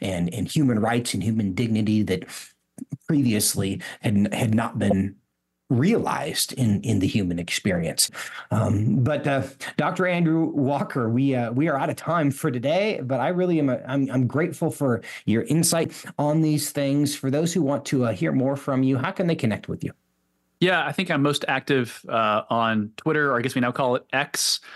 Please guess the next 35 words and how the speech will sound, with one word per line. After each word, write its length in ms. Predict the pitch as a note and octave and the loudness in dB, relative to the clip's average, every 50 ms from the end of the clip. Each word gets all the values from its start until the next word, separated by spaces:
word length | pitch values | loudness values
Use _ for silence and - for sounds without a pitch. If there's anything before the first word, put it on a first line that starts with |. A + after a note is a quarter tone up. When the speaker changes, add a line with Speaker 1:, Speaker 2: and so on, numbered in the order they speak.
| - - - - | -20 -20 -10 -2
Speaker 2:
Uh, 200 | - A#2+ A2 A2 | 0 0 2 2
I'm 140 | A2 A2+ A#2+ | 2 0 0
simply 520 | A#2+ - C#3+ C3+ C3 - C#3+ B2+ B2 - - | 0 0 0 0 0 0 0 0 0 0 -2
at 300 | B2 B2+ B2+ - - _ - | 0 0 0 -2 -4 _ -6
Andrew 560 | - B2+ C3 C3 A#2+ B2 B2+ B2+ B2 B2 A#2+ A#2 - | -4 0 0 0 2 2 2 2 2 2 0 -2 -6
T 220 | - - - B2+ A#2 | -10 -4 -2 0 0
Walk. 340 | G#2 G2 F#2 E2+ D#2+ - - _ _ _ _ _ _ - | 2 0 0 -2 -2 -6 -12 _ _ _ _ _ _ -4
Speaker 1:
Andrew 400 | A#2+ B2+ C3+ C3+ A#2 C3 C3+ B2+ | 0 0 2 2 2 2 2 0
T 260 | B2 - - B2 A#2 | 0 -2 -2 0 0
Walk. 380 | A2 G#2 F#2 F2 F2 F2 F2 - | 2 0 0 0 -2 -2 -2 -2
And 100 | A#2+ B2 | -2 0
Andrew, 320 | D3+ D#3+ E3+ F#3+ F#3 G3 - - | 2 2 2 2 0 -2 -4 -4
thank 220 | - E3+ E3+ - | -2 -2 0 0
you 40 | F#3+ | 0
so 140 | E3+ - A#3 | 0 2 2
much 180 | A3 A3 G#3 - | 2 0 0 0
for 80 | - | 0
your 100 | A#3 G#3+ | 0 0
time. 200 | - G#3+ F#3+ G#3 | 0 0 -2 -2
It's 80 | G3 - | -4 -2
been 140 | - F#3 D#3+ | -2 -2 0
a 20 | |
great 220 | B2 - - F3 | 0 0 -2 0
conversation, 640 | F3+ F3+ E3+ E3 E3 - G3 F#3 F3+ - A#3 G#3+ - - - - - - - _ - | 0 -2 -2 -2 -2 0 0 0 0 0 -2 -2 -4 -6 -18 -18 -18 -20 -18 _ -6
and, 360 | - A#2+ B2+ B2 A#2+ B2 A#2+ | -2 0 2 2 4 2 2
uh, 260 | B2 B2 A#2+ B2 A#2+ A#2 - - - | 2 2 2 0 0 -2 -4 -6 -6
look 100 | - C3+ | -6 -4
forward 220 | - D3+ D3 D3+ C#3+ | -2 0 0 0 2
to 40 | |
doing 200 | C#3+ C#3+ D#3 D#3+ | 2 2 2 2
it 60 | D#3 D#3 | 2 2
again 180 | E3+ G3+ F#3+ | 0 0 0
sometime. 320 | F3 C3 A2+ G2+ F#2 G#2+ - _ _ _ _ _ _ _ _ - | -2 -4 -4 -2 -4 -6 -8 _ _ _ _ _ _ _ _ 0
Speaker 2:
Thanks, 160 | B2 B2+ B2 | 2 2 4
Joseph. 360 | - A#2 G2 - - G2 - | 4 2 2 2 -2 -8 -10